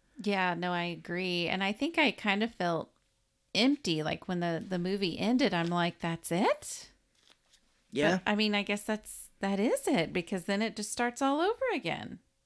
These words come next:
Speaker 2: Yeah, 'cause, I mean, you, you'll have to think about it. Like, I imagine now what will happen is that present Ethan Hawke may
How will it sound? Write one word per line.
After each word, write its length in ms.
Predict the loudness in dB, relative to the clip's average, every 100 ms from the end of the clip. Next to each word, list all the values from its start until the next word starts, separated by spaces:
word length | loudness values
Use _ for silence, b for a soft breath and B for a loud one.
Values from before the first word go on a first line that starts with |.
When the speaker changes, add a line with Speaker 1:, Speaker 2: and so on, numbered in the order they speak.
| _ _ _ B B B B 4
Speaker 2:
Yeah, 300 | 8 8 4 -2
'cause, 140 | 0 2
I 40 |
mean, 180 | 2 2
you, 260 | 2 0 -4
you'll 180 | -4 -4
have 240 | 0 -2 -4
to 80 |
think 200 | -6 -2 2
about 260 | 4 4
it. 60 | 4
Like, 180 | 2 4
I 120 | 4
imagine 560 | 4 2 2 0 0 0
now 220 | 0 2
what 160 | 2 2
will 100 | 0
happen 480 | 0 0 -2 -2 b b b b b
is 200 | -2 0
that 200 | 2 0
present 380 | 4 4 4 0
Ethan 300 | -4 -4 -4
Hawke 380 | -2 0 0 0
may 420 | 0 2 0 -4